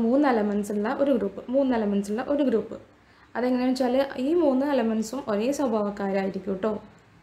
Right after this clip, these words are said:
ഓക്കെ, ഇനി അത് ഈ ഡൊബറൈനറിൻ്റെ ട്രയാഡ്സിനെ കുറിച്ചൊന്ന് നോക്കാം. ഇതാണ് ഡൊബറൈനർ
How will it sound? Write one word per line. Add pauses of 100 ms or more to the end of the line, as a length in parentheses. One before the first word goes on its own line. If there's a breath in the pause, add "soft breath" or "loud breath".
(240)
ഓക്കെ, (440 loud breath)
ഇനി
അത് (360)
ഈ (300)
ഡൊബറൈനറിൻ്റെ (260)
ട്രയാഡ്സിനെ
കുറിച്ചൊന്ന്
നോക്കാം. (500 soft breath)
ഇതാണ് (140)
ഡൊബറൈനർ